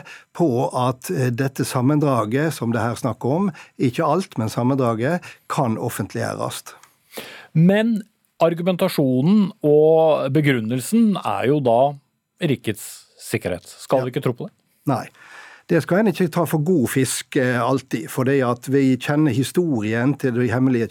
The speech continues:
Speaker 1: tjenestene, vi kjenner praksisen i Forsvarsdepartementet, og vi vet at det har vært,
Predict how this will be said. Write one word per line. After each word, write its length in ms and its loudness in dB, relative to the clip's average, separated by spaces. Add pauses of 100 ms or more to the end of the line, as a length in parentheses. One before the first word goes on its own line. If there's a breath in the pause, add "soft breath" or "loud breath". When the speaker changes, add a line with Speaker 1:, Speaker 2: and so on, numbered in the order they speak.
Speaker 1:
tjenestene, 600 -2
vi 140 -2
kjenner 240 -4
praksisen 720 -8
i 80 -4
Forsvarsdepartementet, 1120 -2 (340 loud breath)
og 380 4
vi 160 6
vet 640 0
at 300 0 (100)
det 160 2
har 240 0
vært, 480 2